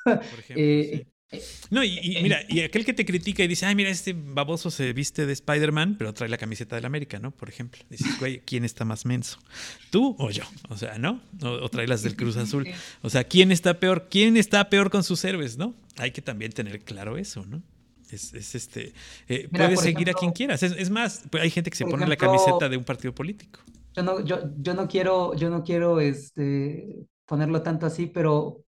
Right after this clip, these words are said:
Speaker 1: por ejemplo, aquí la religión cuando, cuando llegó, si algo permitió que esas imágenes, eh, persistan, es
Speaker 2: Ujú.
Speaker 1: porque tenían ciertos elementos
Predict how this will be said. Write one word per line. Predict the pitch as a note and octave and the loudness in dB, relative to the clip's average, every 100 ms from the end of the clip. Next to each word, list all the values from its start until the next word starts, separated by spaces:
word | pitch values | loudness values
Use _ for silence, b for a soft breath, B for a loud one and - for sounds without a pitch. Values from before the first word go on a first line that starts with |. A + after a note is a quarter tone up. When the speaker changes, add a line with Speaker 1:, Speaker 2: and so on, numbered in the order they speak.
| - | -6
Speaker 1:
por | D#3 | -4
ejemplo, | D3 E3+ F3 | -2 -4 -2
aquí | E3 F3 | -2 0
la | E3+ | 0
religión | D#3+ D3 - E3+ D#3+ | 2 0 -2 -4 -2
cuando, | D#3 C#3+ C#3 C#3 D#3+ - | 0 2 2 -2 -4 -4
cuando | D3+ C#3+ | -2 0
llegó, | C#3 C#3 D3+ E3 _ _ _ _ _ b _ _ _ | 2 2 2 -2 _ _ _ _ _ b _ _ _
si | - E3+ | 0 2
algo | E3+ F3+ D#3+ | 4 2 2
permitió | E3 D#3 D#3 F3 E3+ | 4 4 2 0 0
que | E3 | 0
esas | D#3+ F3+ - | 0 -2 -2
imágenes, | D#3 D#3+ E3 F3+ E3+ D#3+ D#3 D3+ D3+ - | 0 2 0 -2 0 2 2 0 -6 -8
eh, | D3+ D3 C#3+ C#3+ C#3 C#3 C#3+ D3 - _ _ _ - | -2 0 0 0 0 0 -2 -6 -14 _ _ _ -6
persistan, | E3 C#3 F3+ E3 - F#3 G3 - | -4 -4 -6 -6 -2 -2 -2 -4
es | D#3+ C#3+ | -6 -4
Speaker 2:
Ujú. | |
Speaker 1:
porque | B2+ D3+ - D#3+ D3 D3+ _ _ _ _ _ - | -6 -6 -2 0 0 -4 _ _ _ _ _ 0
tenían | D#3 E3+ E3 | 2 2 0
ciertos | - F3+ - - | -2 -2 -2 -4
elementos | F3 D3+ D3+ D#3 D3+ F3+ G3+ - | 2 4 4 2 0 -8 -12 -20